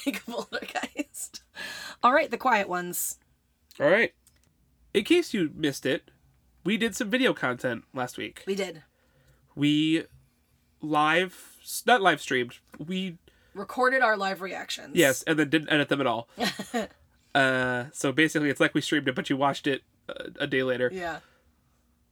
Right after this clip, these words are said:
Speaker 2: We hope you liked that. We've never done that before. We've never
Speaker 1: Yeah.
Speaker 2: done video content for this podcast.
Speaker 1: Nope. You saw our faces.
Speaker 2: If you liked it, you could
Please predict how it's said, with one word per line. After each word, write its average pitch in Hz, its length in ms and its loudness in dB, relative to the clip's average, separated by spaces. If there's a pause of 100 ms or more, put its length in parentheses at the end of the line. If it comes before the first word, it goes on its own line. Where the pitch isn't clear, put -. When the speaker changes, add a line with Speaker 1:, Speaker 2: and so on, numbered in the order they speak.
(1900)
Speaker 2:
We 311 140 0
hope 294 160 4
you 269 80 2
liked 254 260 2
that. - 260 -2 (680)
We've 180 160 -2
never 247 160 4
done 254 140 6
that 185 120 0
before. 117 380 -4
We've 143 100 0
never 180 140 4
Speaker 1:
Yeah. - 60 0
Speaker 2:
done 196 80 2
video 180 200 2
content 160 280 0
for - 60 -4
this 143 140 -4
podcast. 143 440 0
Speaker 1:
Nope. 294 160 -2 (500)
You 202 80 -10
saw 226 180 0
our 233 140 2
faces. 196 720 -6
Speaker 2:
If 156 120 2
you 190 100 2
liked 214 260 4
it, 180 220 4
you 175 160 -4
could 160 420 0